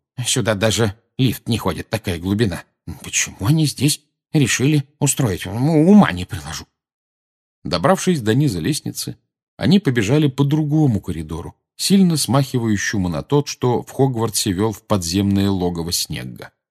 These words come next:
В держателях, укрепленных на грубых каменных стенах, горели факелы, освещая массивные деревянные двери с железными засовами и обитыми железом замочными скважинами.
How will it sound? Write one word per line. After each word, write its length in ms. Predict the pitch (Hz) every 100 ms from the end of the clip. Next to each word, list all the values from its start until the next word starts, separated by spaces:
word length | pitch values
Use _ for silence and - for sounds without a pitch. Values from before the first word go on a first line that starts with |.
| _ _ _ _ -
В 120 | 95
держателях, 760 | 104 85 113 120 110 107 -
укрепленных 720 | 107 - 101 - 101 107 98 95
на 120 | 92
грубых 420 | 90 104 98 -
каменных 420 | 104 95 90 87
стенах, 420 | - 87 92 95
горели 360 | 78 87 90 82
факелы, 540 | - 101 - 98 90 - _ _
освещая 600 | 95 - 104 - 110 104
массивные 640 | 85 78 - 110 107 101
деревянные 640 | 87 92 90 92 95 82 78
двери 340 | 73 95 98
с 40 | 87
железными 560 | 85 92 98 85 87
засовами 640 | 76 69 - 117 110 98 - _ _ -
и 100 | 101
обитыми 460 | 85 143 135 127
железом 600 | 98 87 95 92 95 87 -
замочными 640 | 85 95 82 - - 73
скважинами. 800 | - - 76 - - - -